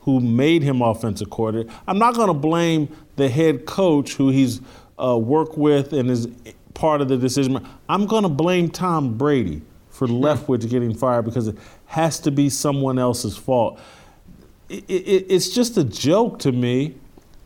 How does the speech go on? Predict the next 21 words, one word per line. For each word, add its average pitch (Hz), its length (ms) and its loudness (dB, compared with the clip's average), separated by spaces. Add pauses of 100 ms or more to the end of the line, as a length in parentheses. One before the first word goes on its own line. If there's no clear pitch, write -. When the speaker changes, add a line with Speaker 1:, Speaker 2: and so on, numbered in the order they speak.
(340)
Speaker 1:
I 202 140 0
don't 214 320 0
know 120 500 0
if 113 160 -2
Byron 139 340 0
Leftwich 131 640 0
is 120 180 0
any 120 240 0
good. 117 360 0 (580)
I 156 160 0
do 190 360 2
know 135 520 0
that 117 420 -2
Bruce 190 300 2
Arians, 151 720 0
Todd 147 400 2
Bowles, 123 580 2 (340)
and 104 120 -2
the 104 60 0
Buccaneers 131 500 0
ownership 117 760 -2